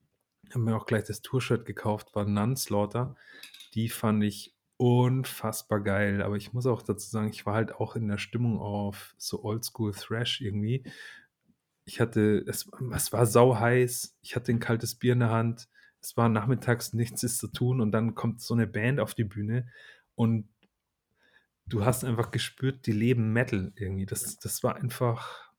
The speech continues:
das hat sich auf alle, auf alle übertragen und es war einfach eine geile Stimmung, es war Hammer.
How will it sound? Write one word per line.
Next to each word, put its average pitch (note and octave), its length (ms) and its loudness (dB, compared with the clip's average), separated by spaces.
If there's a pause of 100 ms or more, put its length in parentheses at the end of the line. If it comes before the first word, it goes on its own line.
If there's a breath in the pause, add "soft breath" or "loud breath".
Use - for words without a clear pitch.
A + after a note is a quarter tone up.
(120)
das - 160 -8
hat B2 120 0
sich - 200 -6
auf - 240 -8
alle, D3+ 540 2 (600 loud breath)
auf - 240 -2
alle C#3 260 2
übertragen A#2+ 600 0
und G#2 60 2
es - 140 -6
war - 100 -4
einfach A2+ 340 -4
eine A2 120 -2
geile G#2+ 340 -2
Stimmung, G2 360 -4
es - 160 -8
war G#2 280 -2
Hammer. G2+ 260 -2